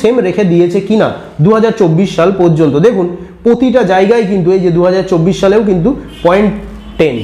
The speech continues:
payout ratio, তার মানে টেন পার্সেন্ট something। তার মানে যা in-, তার যা earning per share, মানে তার শেয়ারে যে প্রফিটটা হচ্ছে, ঠিক আছে, সেই প্রফিটের থেকে ডিভিডেন্ড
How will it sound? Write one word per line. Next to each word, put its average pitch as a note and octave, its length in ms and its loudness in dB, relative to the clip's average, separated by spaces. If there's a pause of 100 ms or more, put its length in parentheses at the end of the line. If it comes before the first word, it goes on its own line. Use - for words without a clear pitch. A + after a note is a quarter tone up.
(220)
payout E3+ 260 0
ratio, A#2+ 320 -4 (100)
তার D#3 100 0
মানে A#3+ 120 0
টেন G3 220 0
পার্সেন্ট D3+ 340 -2
something। A2 300 -4
তার D#3+ 100 0
মানে A3+ 140 2
যা A#3+ 140 0
in-, G3+ 340 0 (420)
তার G3+ 260 -2
যা B3+ 280 -4 (220)
earning G3+ 420 -2
per G#3+ 120 -2 (140)
share, G3+ 200 0
মানে G3 360 -2 (420)
তার F3 120 0
শেয়ারে F#3+ 560 0
যে D3+ 140 -2
প্রফিটটা G3 460 -2
হচ্ছে, E3+ 480 -2 (180)
ঠিক A#3+ 100 0
আছে, G3 200 -2
সেই G#3+ 180 -4
প্রফিটের A3 560 -2
থেকে F#3 200 -2
ডিভিডেন্ড G3+ 520 0